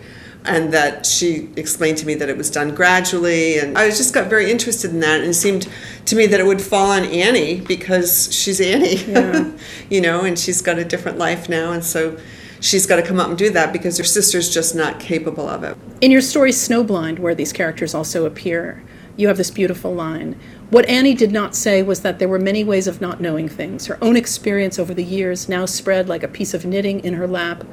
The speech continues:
Speaker 2: with shadows all through it." Such a, an exquisite line, and it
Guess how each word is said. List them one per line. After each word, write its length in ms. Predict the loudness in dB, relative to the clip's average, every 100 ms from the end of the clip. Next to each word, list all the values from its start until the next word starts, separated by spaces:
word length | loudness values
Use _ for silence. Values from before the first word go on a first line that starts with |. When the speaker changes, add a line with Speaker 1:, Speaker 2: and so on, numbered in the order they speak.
| -20 -6
Speaker 2:
with 120 | -6 -4
shadows 540 | -2 -2 -2 -4 -4
all 220 | -6 -6
through 380 | -6 -8 -6 -6
it." 340 | -6 -8 -14 -16 -18 -20 -20 -18 -16 -16 -18 -18 -14
Such 380 | -10 -8 -4
a, 200 | -4 -4 -4
an 100 | -6
exquisite 540 | -6 0 2 2 0
line, 220 | -2 0
and 120 | 0
it 80 | -2